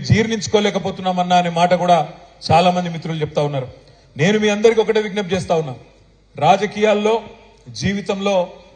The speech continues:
చిన్న చిన్న ఎదురు దెబ్బలు, చిన్న చిన్న సెట్ బ్యాక్స్ తప్పవు. ఈ రోజు మనకు జరిగింది కూడా ఒక చిన్న ఎదురు దెబ్బ మాత్రమే, ఒక చిన్న స్పీడ్ బ్రేకర్ మాత్రమే. అంతే తప్ప దీని నుంచి మన మీద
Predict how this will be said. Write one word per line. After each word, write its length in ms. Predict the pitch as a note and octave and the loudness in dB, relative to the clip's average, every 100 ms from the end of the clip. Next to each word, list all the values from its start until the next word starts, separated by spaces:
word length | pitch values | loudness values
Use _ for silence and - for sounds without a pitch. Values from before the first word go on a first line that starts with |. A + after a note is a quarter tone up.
| _ - | _ -8
చిన్న 140 | F#3 G#3 - | -6 0 0
చిన్న 100 | G3+ F#3 | 0 -4
ఎదురు 180 | G3 F#3+ | -4 -2
దెబ్బలు, 300 | G3 G#3 G3+ - - - - _ - | 0 0 -2 -6 -16 -20 -20 _ -6
చిన్న 140 | G3 - | -2 0
చిన్న 140 | G3 F#3+ D#3+ - - - - | 0 0 -4 -14 -20 -16 -4
సెట్ 200 | E3 - | -4 0
బ్యాక్స్ 240 | F#3+ F#3 F#3+ D#3+ | 0 0 -6 -6
తప్పవు. 300 | D#3 - E3 - - - _ _ _ _ D3+ | -6 0 -2 -2 -20 -20 _ _ _ _ -6
ఈ 160 | F#3+ G#3+ | -2 4
రోజు 180 | A3 A3 G#3+ | 4 4 0
మనకు 180 | G#3 G3 F3+ | -4 -4 -4
జరిగింది 300 | G3 A3 G#3 | -4 -6 -4
కూడా 140 | G#3+ G#3 F#3+ - - - E3 | 2 2 0 -8 -20 -14 -8
ఒక 60 | F#3 - | -6 -4
చిన్న 260 | G3 A3 A#3 G#3+ F#3+ | -6 -4 -4 -4 -4
ఎదురు 180 | A3 G3+ | -6 -2
దెబ్బ 140 | G3+ G3 F#3 | -2 0 2
మాత్రమే, 400 | F#3 G3 G3 A3 G#3+ - - - D3+ | 2 0 -6 -6 -8 -18 -20 -12 -6
ఒక 60 | F#3 - | -4 2
చిన్న 180 | G3+ G#3 E3+ | 2 2 -6
స్పీడ్ 320 | - F3+ F#3+ F3 | -6 -6 -4 -4
బ్రేకర్ 300 | F3+ F3 D3+ D3 | -4 -4 -4 -6
మాత్రమే. 320 | C#3+ D3+ B2+ - _ _ - | -4 -10 -10 -16 _ _ -6
అంతే 180 | F3 G3+ G3 | -4 0 0
తప్ప 180 | F#3 G3+ F#3 - - - A2+ | 2 2 2 -4 -20 -20 -8
దీని 200 | E3 G3+ G#3 | -6 -4 -4
నుంచి 180 | F#3+ F#3+ | -6 -6
మన 100 | G3 | -6
మీద 120 | G3 | -6